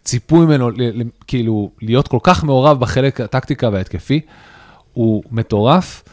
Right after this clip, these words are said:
אה, כל החבר'ה, אבל לפעמים משהו לא עובד, ואחרי שאנחנו מובילים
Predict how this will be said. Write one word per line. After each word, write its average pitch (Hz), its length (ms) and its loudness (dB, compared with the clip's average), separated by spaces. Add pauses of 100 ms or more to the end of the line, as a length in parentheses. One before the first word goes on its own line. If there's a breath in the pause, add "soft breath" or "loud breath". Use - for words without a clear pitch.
(240 soft breath)
אה, 110 60 -6 (600)
כל 165 160 8
החבר'ה, 127 480 4 (500 soft breath)
אבל 113 460 0
לפעמים 156 360 2
משהו 147 260 2
לא 131 100 8
עובד, 101 320 0 (520)
ואחרי 107 320 -2
שאנחנו 143 320 -6
מובילים 120 640 -2